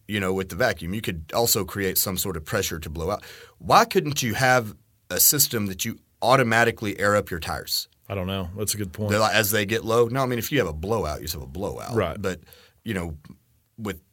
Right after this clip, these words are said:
Speaker 1: different weather conditions,
Speaker 2: Mm-hmm.
Speaker 1: whatever, you know, occasionally your tire gets low.
Speaker 2: Well, and
Speaker 1: Why
Speaker 2: like,
Speaker 1: couldn't you have a little compressor that just automatically
Speaker 2: see, and I
Speaker 1: fills
Speaker 2: ha-,
Speaker 1: them up?
Speaker 2: I have a compressor that I bought, like a fix-a-flat compressor or whatever, that I can plug into my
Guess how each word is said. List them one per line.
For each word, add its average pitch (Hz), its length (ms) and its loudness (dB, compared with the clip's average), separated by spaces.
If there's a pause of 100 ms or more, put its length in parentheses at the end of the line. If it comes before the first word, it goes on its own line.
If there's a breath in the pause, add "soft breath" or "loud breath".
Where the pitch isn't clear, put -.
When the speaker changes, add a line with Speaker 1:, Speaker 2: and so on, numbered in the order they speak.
Speaker 1:
different 104 480 -2
weather 110 380 0
conditions, 104 600 -2
Speaker 2:
Mm-hmm. 92 80 -2
Speaker 1:
whatever, 107 520 2
you 101 100 -10
know, 101 60 -6
occasionally 104 460 -4
your 104 240 -2 (260)
tire 113 300 6
gets 82 300 -4
low. 90 200 -2
Speaker 2:
Well, 110 140 2
and 127 100 4
Speaker 1:
Why 131 80 8
Speaker 2:
like, 143 100 4
Speaker 1:
couldn't 165 220 6
you 120 80 2
have 135 160 8
a 120 40 0
little 120 200 2
compressor 104 600 -2
that 85 120 -8
just 95 260 -4
automatically 104 840 0 (460)
Speaker 2:
see, - 200 4
and 135 80 6
I 151 40 8
Speaker 1:
fills - 120 8
Speaker 2:
ha-, 147 60 8
Speaker 1:
them 107 100 2
up? 117 260 0
Speaker 2:
I 165 140 8
have 131 260 4
a 113 80 6
compressor 110 500 0
that 104 120 0
I 90 80 -2
bought, 98 500 -2 (520)
like 113 180 0
a 98 80 -6
fix-a-flat 120 640 2
compressor 120 480 0
or - 20 2
whatever, 123 280 4
that 110 80 2
I 104 80 2
can 92 100 -6
plug 117 260 0
into 110 240 -2
my 90 300 -6